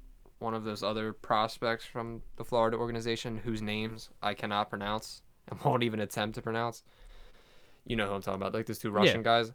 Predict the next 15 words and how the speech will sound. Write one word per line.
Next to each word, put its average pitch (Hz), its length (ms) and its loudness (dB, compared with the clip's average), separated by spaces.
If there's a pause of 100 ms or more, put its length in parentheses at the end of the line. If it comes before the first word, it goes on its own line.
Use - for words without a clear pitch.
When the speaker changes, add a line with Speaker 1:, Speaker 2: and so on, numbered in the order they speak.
(160)
Speaker 2:
Mm-hmm. 160 200 0
Speaker 1:
Um, 113 600 4 (880)
I - 40 -6
feel 180 120 6
like - 160 2
any 151 240 2
trade 165 400 2
in 151 80 -4
which 151 180 -2
you 147 60 -10
trade 147 240 0
Claude 143 300 2
Giroux 139 280 0
is 139 200 -2
bleh, 131 420 2